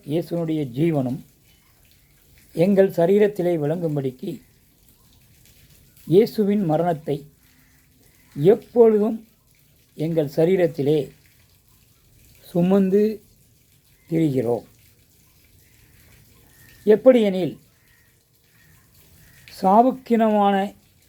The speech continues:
எங்கள் மாம்சத்திலே இயேசுவினுடைய ஜீவனும் விளங்கும்படிக்கு உயிரோடு இருக்கிற நாங்கள் எப்பொழுதும்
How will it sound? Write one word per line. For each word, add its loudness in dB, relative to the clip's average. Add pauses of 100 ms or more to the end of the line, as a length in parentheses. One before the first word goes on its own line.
(140)
எங்கள் -2
மாம்சத்திலே -2 (1600)
இயேசுவினுடைய 4
ஜீவனும் 0
விளங்கும்படிக்கு -4 (1700)
உயிரோடு 6
இருக்கிற -6
நாங்கள் -10 (1500)
எப்பொழுதும் 4